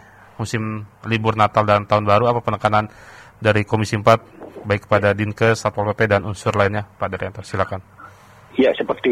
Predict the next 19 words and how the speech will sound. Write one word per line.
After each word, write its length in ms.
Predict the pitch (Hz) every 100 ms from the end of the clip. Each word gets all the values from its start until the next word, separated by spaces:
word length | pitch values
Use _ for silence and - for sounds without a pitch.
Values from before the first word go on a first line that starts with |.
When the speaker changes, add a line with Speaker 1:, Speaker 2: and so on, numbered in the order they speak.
| 117
Speaker 2:
himbauan 480 | 107 120 120 120
dari 320 | 117 113 113 110
Pak 200 | - 107
Wali 160 | 107 107
Kota, 640 | 101 98 113 117 127 143 - - -
eh, 480 | - - 110 101 98 -
kita 400 | 110 - 123 120
nanti 240 | 104 117
pada 240 | 113 98 98
saat 320 | 101 95 - 101
libur 240 | 98 104
Natal 320 | 101 92 110
dan 160 | 98 92
Baru 240 | 92 123
tidak 320 | 113 95 85
akan 160 | - 104
mengadakan 400 | 101 90 - 101
kegiatan 560 | 92 92 87 104 98 92
apapun. 640 | 98 90 - 120 98 95